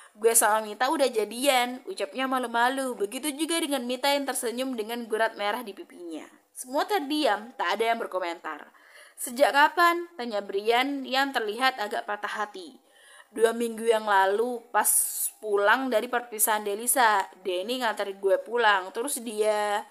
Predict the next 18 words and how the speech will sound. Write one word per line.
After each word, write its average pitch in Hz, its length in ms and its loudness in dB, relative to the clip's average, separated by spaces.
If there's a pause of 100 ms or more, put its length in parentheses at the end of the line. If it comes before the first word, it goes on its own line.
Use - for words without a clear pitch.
(480)
Mita 277 320 6
melihat 269 480 2
ke 233 80 0
arah 226 200 2
Denny 226 520 -4
yang 240 160 0
duduk 226 240 -6
di 247 80 -12
sampingnya. 202 720 -4
"Nembak 190 320 -2
gue, 220 640 0
ngajakin 196 640 -4
gue 214 160 0
jadian," 180 640 -6
sambungnya 214 480 -4
sembari 226 400 -2
tersenyum 220 440 -8
malu-malu. 226 600 -2